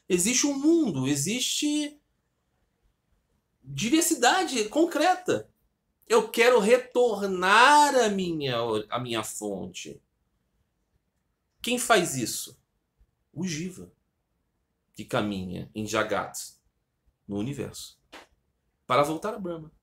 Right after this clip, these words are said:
Então, é... Brahman Satyan,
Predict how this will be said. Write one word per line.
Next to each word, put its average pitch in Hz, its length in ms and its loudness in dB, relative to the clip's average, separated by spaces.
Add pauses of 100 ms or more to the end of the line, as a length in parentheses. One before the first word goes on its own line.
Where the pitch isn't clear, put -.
(1600)
Então, 185 440 0 (600)
é... 120 1600 2 (1040)
Brahman 160 500 6
Satyan, 147 680 -2